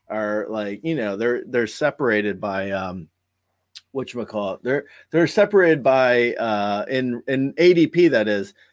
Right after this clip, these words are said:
they're separated by about thirty, uh, spots, which is, I guess, only, like, two rounds, but still,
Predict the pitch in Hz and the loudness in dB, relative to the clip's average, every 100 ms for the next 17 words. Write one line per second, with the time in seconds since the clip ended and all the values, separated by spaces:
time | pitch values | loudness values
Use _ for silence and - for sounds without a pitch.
0 | - 131 - 160 160 135 120 110 107 107 | -6 -4 0 -2 0 0 0 0 0 0
1 | 104 98 - 127 123 113 101 107 _ _ | 0 -2 -2 -2 0 0 -4 -8 _ _
2 | _ - 98 92 - - 135 120 113 - | _ -10 -8 -8 -10 -2 0 0 -2 -6
3 | 139 123 135 120 - 190 220 175 127 107 | -10 -8 -6 -8 -4 -2 0 -2 -4 -4
4 | 98 92 - 113 101 101 101 98 - 98 | -6 -8 -8 -6 -4 -4 -4 -6 -12 -14
5 | - 160 127 110 | -2 2 2 2